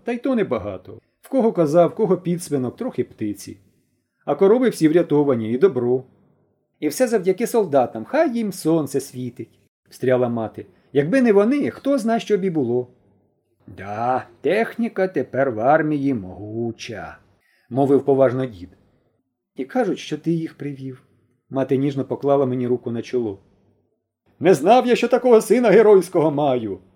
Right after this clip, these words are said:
наче з трибуни сказав тато. «Та». Я одвернувся до стіни і відчув, як сипонуло мені жаром в обличчя. Аж сльози виступили. Все говорилося ніби щиро,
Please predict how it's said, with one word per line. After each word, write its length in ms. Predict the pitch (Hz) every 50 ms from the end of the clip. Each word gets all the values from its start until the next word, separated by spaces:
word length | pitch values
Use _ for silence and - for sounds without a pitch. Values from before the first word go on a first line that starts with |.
| _ _ _ _ _ _ 131
наче 220 | 143 139 - 156
з 40 | 151
трибуни 400 | - 143 139 143 170 165 151 139
сказав 380 | - - 127 123 139 135 135
тато. 340 | - 113 104 92 - - - _ _ _ _ _ _ _ _ _ _ _ _ _ _ _ _ _
«Та». 420 | - 135 160 196 214 175 135 - _ _ _ _ _ _ _ _ _ _ _ _
Я 200 | - 110 127 151
одвернувся 560 | 170 165 147 143 151 147 156 165 151 - 156 139
до 120 | 139 143
стіни 380 | 139 - - 147 156 160 151 131
і 60 | 120
відчув, 320 | 120 127 123 - 156 139
як 140 | 131 123 -
сипонуло 480 | - 107 - - 131 139 139 131 127 123
мені 220 | 123 123 123 117
жаром 340 | 113 131 131 123 123 120 117
в 40 | 127
обличчя. 500 | 120 120 117 113 101 - - - - - _ _ _ _
Аж 140 | 190 185 185
сльози 360 | - 208 202 143 117 101 107
виступили. 600 | 92 92 95 - - - 87 - 90 85 - - _ _ _ _ _ _ _ _ _ _ _ _ _ _ _
Все 200 | _ - 196 202
говорилося 540 | 190 220 202 202 196 208 202 202 185 - 196
ніби 280 | 185 190 190 175 190 185
щиро, 480 | - - - 156 120 104 95 87 -